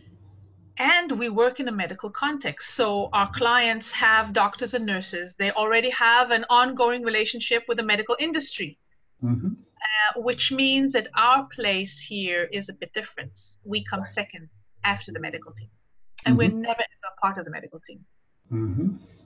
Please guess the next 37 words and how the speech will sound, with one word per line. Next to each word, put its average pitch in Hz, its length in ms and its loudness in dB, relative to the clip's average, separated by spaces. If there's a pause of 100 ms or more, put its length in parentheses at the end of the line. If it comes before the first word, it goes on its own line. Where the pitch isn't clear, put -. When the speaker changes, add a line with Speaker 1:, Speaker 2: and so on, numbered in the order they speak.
(760)
Speaker 2:
Mm-hmm. - 440 -2
And 175 140 4
so, 180 80 8
but 165 180 8
you're 170 100 6
not 165 180 4
taking 139 260 4
the 123 80 6
place 202 360 6
of 156 80 4
the 143 80 8
physician 139 440 4
you, 135 220 8
or 131 140 6
you're 135 100 8
working 139 460 6
along 127 480 8
with? 170 360 2 (1000)
Speaker 1:
No. 233 400 2 (340)
The, 269 200 0
Speaker 2:
No? 302 100 2
Speaker 1:
the, 262 300 2 (200)
in 302 100 0
medical 392 320 2
coaching, 339 360 2
we 302 100 4
don't 359 180 4
take 370 160 -2
the 359 80 -2
place 202 440 -4
of 233 140 -2
a 226 40 -8
Speaker 2:
No, - 20 -8
Speaker 1:
physician. - 360 -2
Speaker 2:
of - 80 -14
course, - 280 -4 (100)
right. 127 160 0